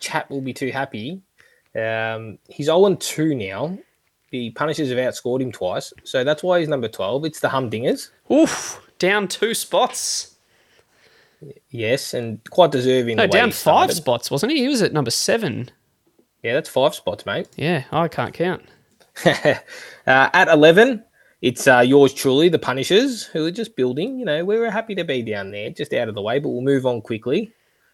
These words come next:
Speaker 1: Number ten, the recently engaged D F F, who's also oh and two. He hasn't moved. He was, uh, tenth on the chart as well.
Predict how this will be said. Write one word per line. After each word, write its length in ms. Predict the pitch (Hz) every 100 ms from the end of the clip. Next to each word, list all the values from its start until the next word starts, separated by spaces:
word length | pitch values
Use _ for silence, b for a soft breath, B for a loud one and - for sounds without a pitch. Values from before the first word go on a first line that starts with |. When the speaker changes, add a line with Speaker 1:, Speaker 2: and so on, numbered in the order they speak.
| _ -
Speaker 1:
Number 160 | 180 180
ten, 480 | - 165 185 262 240 _ _ _ _ _ _ _ -
the 380 | 135 135 135 135
recently 680 | 151 170 - 175 156 151
engaged 960 | 147 135 127 135 143 139 131 - - 127
D 240 | 147 147
F 120 | 135
F, 160 | 160 156
who's 180 | 165 143
also 420 | 156 156 185 175
oh 220 | 160 160
and 120 | 160
two. 440 | - 143 123 170 262 _ _ _ _ _
He 180 | - 156
hasn't 320 | 156 165 175
moved. 260 | 135 135 135
He 80 | 147
was, 260 | 151 135
uh, 280 | 139 135 135 -
tenth 280 | - 139 131
on 140 | 123
the 80 | 117
chart 320 | - 117 110
as 120 | 107
well. 300 | 107 101 180